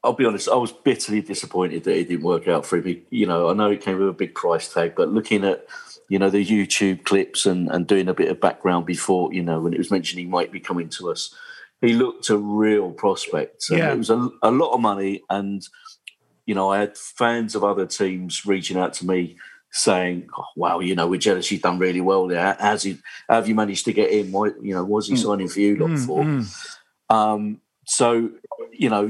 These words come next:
Speaker 1: the, the fact that he didn't work out was, is really disappointing for all of the reasons sort of Jim points out. I don't agree with the whole,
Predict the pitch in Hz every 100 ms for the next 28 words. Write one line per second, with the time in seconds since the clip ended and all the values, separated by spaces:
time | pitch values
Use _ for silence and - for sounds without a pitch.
0 | 107 156 - 127 - 151 120 117 127 104
1 | 98 92 82 101 - 101 - - 98 107
2 | 101 92 95 - 110 90 85 - 113 123
3 | 147 135 110 104 107 98 92 - 95 90
4 | - 101 90 - 90 - 101 - - -
5 | - 117 117 160 156 - _ _ _ _
6 | _ - 113 123 123 117 107 101 98 -
7 | 92 98 95 92 - - - _ _ _
8 | 101 92 104 98 95 92 90